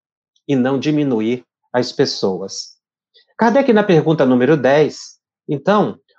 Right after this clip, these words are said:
observa que os espíritos inferiores é que movimentam um objeto, e às vezes mais de um espírito,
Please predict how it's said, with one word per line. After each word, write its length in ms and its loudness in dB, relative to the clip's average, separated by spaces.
observa 880 0
que 220 0
os 180 0
espíritos 880 2
inferiores 880 0
é 80 0
que 140 -6
movimentam 1040 -4
um 100 -6
objeto, 540 -6
e 60 4
às 200 0
vezes 540 -2
mais 640 0
de 220 -4
um 120 0
espírito, 920 -8